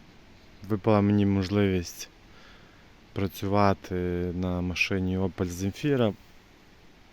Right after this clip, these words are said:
Це буде таке відео, просто моя думка, поділюся з вами своєю думкою на рахунок даного автомобіля. Ним я наразі вожу людей в Чехії на роботу. І, х-,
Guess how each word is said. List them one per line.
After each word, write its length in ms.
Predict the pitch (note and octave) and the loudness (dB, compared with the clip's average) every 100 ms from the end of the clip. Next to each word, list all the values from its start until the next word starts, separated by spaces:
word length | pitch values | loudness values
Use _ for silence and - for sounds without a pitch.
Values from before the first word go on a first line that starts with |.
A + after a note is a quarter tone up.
| - | -12
Це 180 | - B2+ | 0 0
буде 300 | G#2+ A#2 G#2+ | 4 6 6
таке 340 | - - A2+ | 2 -2 2
відео, 320 | G2+ G#2 G2 G2 | 4 2 0 0
просто 540 | A2 G#2 G2 - F2 - - - - - - | 2 2 0 -6 -10 -12 -20 -20 -18 -14 -6
моя 360 | G#2 G#2 G2+ | 0 2 2
думка, 360 | G#2 C#3+ B2+ G#2 | 2 -2 -2 -6
поділюся 580 | - G2 G#2+ A2 - G2 | -8 -4 -2 -2 -4 -6
з 60 | |
вами 360 | G2 G#2 G2 F#2 | -2 -2 -2 -4
своєю 340 | - G2+ F#2+ | -4 -2 -2
думкою 460 | G2+ C3 A#2+ G#2+ F#2+ - - - - - - - - - - - - - - - - | -2 -4 -4 -8 -10 -14 -18 -18 -16 -18 -18 -20 -20 -20 -20 -20 -20 -20 -20 -18 -6
на 120 | G#2 | -2
рахунок 380 | F#2+ - A2 G#2 | -2 0 0 2
даного 380 | G#2+ G#2+ G2+ G2 | 4 4 4 2
автомобіля. 760 | - G#2+ G2+ G#2 B2+ B2 G#2+ - - - - - - - - - - - - - - - | -2 -2 -2 0 2 2 2 -2 -16 -20 -20 -20 -20 -20 -20 -20 -20 -20 -20 -20 -18 -2
Ним 220 | A2 G#2 | 2 4
я 80 | G2+ | 4
наразі 440 | G2 G2 G2 F#2 | 2 4 2 0
вожу 260 | F#2 F#2+ F#2+ | -4 -2 -2
людей 320 | F#2+ G#2 C#3 | -2 -2 -2
в 60 | - | -2
Чехії 800 | - A#2+ - A#2 A2+ A2 A2 G#2 | -2 -4 -2 -2 0 2 0 0
на 140 | G#2+ | 0
роботу. 540 | G#2 G2+ A2 A2 - G2 - - - - - - - - - - - | -2 0 0 0 -2 -10 -12 -20 -20 -20 -20 -20 -20 -20 -20 -20 -12
І, 100 | - | -10
х-, 120 | A#2+ | -8